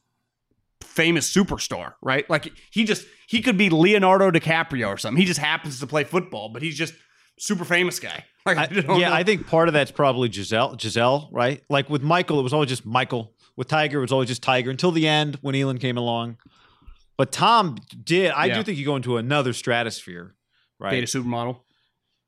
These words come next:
Speaker 2: Yeah, w-, but just the, like, a one-namer.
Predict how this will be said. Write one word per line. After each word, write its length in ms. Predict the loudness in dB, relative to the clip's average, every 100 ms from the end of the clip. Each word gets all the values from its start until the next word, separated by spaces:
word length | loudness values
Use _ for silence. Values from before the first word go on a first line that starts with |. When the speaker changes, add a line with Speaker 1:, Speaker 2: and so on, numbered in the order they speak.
| -2
Speaker 2:
Yeah, 320 | 0 2 0
w-, 200 | 0 0
but 220 | 2 0
just 280 | 0 -2 -2
the, 240 | 0 0 0
like, 140 | -2
a 60 | -2
one-namer. 680 | 0 0 0 -2 -2 -6